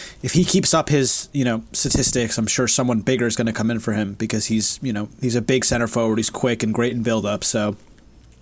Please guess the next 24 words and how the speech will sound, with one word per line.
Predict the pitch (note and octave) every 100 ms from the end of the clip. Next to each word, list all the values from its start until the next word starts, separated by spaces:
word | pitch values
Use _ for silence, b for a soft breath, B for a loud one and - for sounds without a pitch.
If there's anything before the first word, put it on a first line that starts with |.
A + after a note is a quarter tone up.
| - B B B B B
you | B2
gotta | D#3 D3+
think | D#3+ D3+
that | C3+
this | C3+
Fabio | - C3 C3+ B2+
Silva | - B2+ B2 B2
is | A#2+ A#2
a | A#2
replacement | A2+ A2+ - C3 - B2+
for | - B2
a |
year | A#2+ A#2+
or |
two. | A2+ B2
I'm | A2+
sure | - B2+
he'll | B2
get | B2 -
some | A#2
minutes | A#2+ A#2 A#2
off | A2
the | A2
bench. | A#2+ B2+ C#3 -